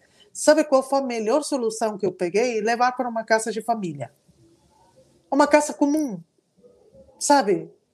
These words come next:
Uma casa de, que tem, é,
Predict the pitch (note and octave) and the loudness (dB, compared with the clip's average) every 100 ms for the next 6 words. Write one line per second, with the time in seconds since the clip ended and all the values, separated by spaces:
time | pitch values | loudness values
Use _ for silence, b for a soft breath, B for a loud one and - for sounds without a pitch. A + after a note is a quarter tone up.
0 | _ - A#3 A#3+ A#3+ A#3 A#3 A3 G#3 G3 | _ -4 -2 4 4 4 0 -4 -6 -4
1 | G#3 G3+ A3 A3 F#3+ F3+ F3+ E3+ E3 E3 | -6 -2 -2 0 -2 -2 -4 -8 -16 -20
2 | _ b b - F3 D#3+ D#3+ D#3+ | _ b b -4 -2 0 0 -4